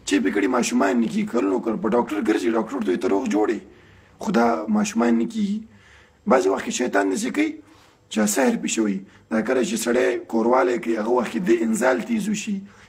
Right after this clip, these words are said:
یا د زنانه په رحم کې شیطان ناست وي. کله چې نطفه هلته ورځي، هغې وخي نه پرېږدي چې هغه جوړه شي، ما-، ماشوم ته پیدا شي. کله چې حمل ښه ومونیسي، هغه یې غورځوي. دا ټول د شیطان،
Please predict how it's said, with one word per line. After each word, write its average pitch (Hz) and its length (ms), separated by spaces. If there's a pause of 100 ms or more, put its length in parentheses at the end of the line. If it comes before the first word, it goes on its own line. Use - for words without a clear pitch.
یا 247 140
د 240 100
زنانه 240 400
په - 140
رحم - 300
کې 214 60
شیطان 226 460
ناست 226 300
وي. 220 60
کله 349 220
چې - 80
نطفه 277 360
هلته - 200
ورځي، 294 320 (380)
هغې 202 160
وخي 160 320
نه 131 100
پرېږدي 110 340
چې - 60
هغه 107 180
جوړه 107 240
شي، - 160
ما-، 104 260 (340)
ماشوم 107 320
ته - 120
پیدا 95 300
شي. - 220 (320)
کله 381 160
چې - 120
حمل 294 300
ښه - 120
ومونیسي، 320 460
هغه 123 200
یې 233 100
غورځوي. 113 320 (840)
دا 196 100
ټول - 240
د - 40
شیطان، 120 400